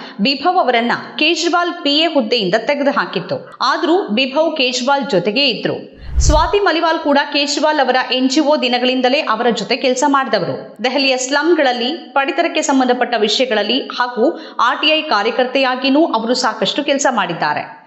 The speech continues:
ಎರಡ್ ಸಾವಿರದ ಹನ್ನೆರಡರ ನಿರ್ಭಯ ಪ್ರಕರಣ ಆದಾಗ ದೆಹಲಿಯಲ್ಲಿ ನಡೆದ ದೊಡ್ಡ ಆಂದೋಲನದಲ್ಲಿ ಮುಂಚೂಣಿಯಲ್ಲಿದ್ದವರು ಇದೇ ಸ್ವಾತಿ ಮಲಿವಾಲ್. ಎರಡ್ ಸಾವಿರದ ಹದಿನೈದರಲ್ಲಿ ಸ್ವಾತಿಯನ್ನ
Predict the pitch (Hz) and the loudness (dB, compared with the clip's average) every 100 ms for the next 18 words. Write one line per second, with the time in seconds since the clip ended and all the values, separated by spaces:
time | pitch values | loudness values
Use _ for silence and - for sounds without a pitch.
0 | - 226 226 262 247 247 247 254 294 302 | -4 -2 0 -2 0 -2 0 0 2 2
1 | 294 294 277 240 254 262 311 320 233 240 | 2 0 2 0 0 0 0 0 -2 -2
2 | 240 208 180 196 269 165 127 - - - | 0 0 2 2 0 0 -4 -8 -12 -2
3 | 247 285 359 349 339 269 262 254 240 254 | 0 2 2 4 2 2 2 2 4 4
4 | - - 214 240 277 285 277 202 220 214 | 4 2 0 2 2 4 4 2 2 0
5 | 339 220 262 294 339 339 294 220 214 214 | -2 0 0 2 2 2 2 0 0 2
6 | 202 247 277 240 226 277 302 - 208 202 | 2 2 0 -2 0 0 0 0 0 0
7 | 220 233 190 156 127 - - - 262 294 | 0 0 0 0 -4 -12 -12 -2 0 2
8 | 370 349 285 240 320 311 302 302 320 247 | 0 0 -2 0 0 2 2 0 0 0
9 | 262 269 247 | 0 0 0